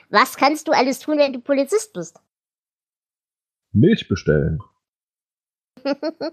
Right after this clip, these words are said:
Speaker 1: Na nun gut, ähm, bleibt mir auch hier wieder nur euch um eure Bewertungen zu bitten. Diesmal fang ich mal an. Ich hab trotzdem ein bisschen Spaß mit der Geschichte gehabt, aber nicht so viel wie beim ersten Teil.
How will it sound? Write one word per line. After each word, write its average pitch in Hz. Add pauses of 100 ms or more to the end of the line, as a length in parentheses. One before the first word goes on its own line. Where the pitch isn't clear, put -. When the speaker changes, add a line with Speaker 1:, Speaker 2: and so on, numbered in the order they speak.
(520)
Speaker 1:
Na 220
nun 233
gut, 185
ähm, 233
bleibt 233
mir 226
auch 180
hier 202
wieder 190
nur 185
euch 185
um 180
eure 165
Bewertungen 170
zu 185
bitten. 170
Diesmal 170
fang 156
ich -
mal 185
an. 175 (640)
Ich 311
hab 370 (280)
trotzdem 247
ein 202
bisschen 214
Spaß 202
mit 185
der 175
Geschichte 180
gehabt, 165 (600)
aber 196
nicht 220
so 214
viel 196
wie 196
beim 180
ersten 202
Teil. 175